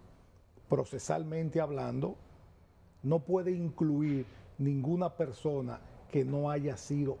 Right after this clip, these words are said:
evaluada. Ahora bien, el artículo setenta del reglamento interno del Senado establece que el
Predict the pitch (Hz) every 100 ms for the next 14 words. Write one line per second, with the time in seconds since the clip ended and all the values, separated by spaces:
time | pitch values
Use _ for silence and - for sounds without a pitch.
0 | - 123 107 104 101 101 98 95 - -
1 | - - 131 139 123 120 107 98 - -
2 | - - 139 143 - 214 240 240 - -
3 | 180 170 139 139 110 127 123 151 165 156
4 | 127 151 151 147 139 143 117 101 98 -
5 | - - - - - 147 - 147 127 117
6 | 101 - - - - - - 165 160 156